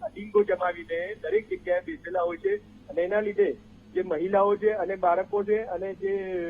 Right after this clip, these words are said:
બધા પરેશાન થઈ રહ્યા છે અને સોસાયટીઓમાં પણ એના લીધે અત્યારે હાલ, એ, અડીંગો જમાવેના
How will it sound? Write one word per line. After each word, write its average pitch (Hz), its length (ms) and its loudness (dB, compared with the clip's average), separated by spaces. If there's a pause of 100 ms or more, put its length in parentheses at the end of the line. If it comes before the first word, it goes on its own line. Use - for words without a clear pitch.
(220)
બધા 170 320 2
પરેશાન 185 440 -2
થઈ 185 200 -6
રહ્યા 190 180 -2
છે 208 100 -6
અને 202 140 -10
સોસાયટીઓમાં 226 800 -2
પણ 220 200 -2
એના 202 160 -6
લીધે 196 280 -2 (440)
અત્યારે 202 280 0
હાલ, 208 240 0 (340)
એ, 214 160 0
અડીંગો 208 580 2
જમાવેના 208 600 0